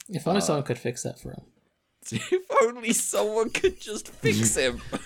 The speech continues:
Speaker 2: Uh, Go hears this and resolves to defeat the kaiju no matter what. Uh, the operation gets underway, and Matt have a net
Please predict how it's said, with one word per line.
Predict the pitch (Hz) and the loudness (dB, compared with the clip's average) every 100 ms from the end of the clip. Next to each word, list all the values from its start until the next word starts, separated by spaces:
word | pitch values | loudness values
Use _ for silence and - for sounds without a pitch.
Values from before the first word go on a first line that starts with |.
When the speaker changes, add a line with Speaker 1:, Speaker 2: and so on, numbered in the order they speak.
| 807 784 906 880 762 - - 453 453 539 - - - - - - - - - - - - | -12 -12 -12 -12 -14 -18 4 4 6 2 2 -12 -20 -18 -16 -14 -14 -14 -12 -14 -10 0
Speaker 2:
Uh, | 110 101 95 - | 2 2 0 -4
Go | 120 135 180 | 0 2 2
hears | 175 123 113 87 | 0 0 0 -2
this | 87 - - - | -2 0 -2 -2
and | 95 | -4
resolves | 90 87 92 92 | -4 0 0 -2
to | - 87 82 | -4 -4 -4
defeat | - 95 - 113 - | -8 -10 -6 -8 -8
the | |
kaiju | 101 - 87 85 78 | -12 -8 -8 -10 -10
no | 85 | -6
matter | 87 82 80 | -6 -6 -8
what. | 87 76 - _ _ _ - - _ - - | -10 -10 -14 _ _ _ -20 -20 _ -18 -10
Uh, | 87 | -4
the | |
operation | 101 - 101 92 | -2 0 -2 0
gets | 95 - | -4 -4
underway, | 98 90 87 87 85 - | -4 -2 0 -2 -4 -14
and | - 85 | -12 -4
Matt | 101 104 - - | -2 -2 -4 -16
have | - 95 92 85 87 | -6 -4 -2 -4 -8
a | |
net | 85 87 104 120 - | -6 -2 -2 -2 -6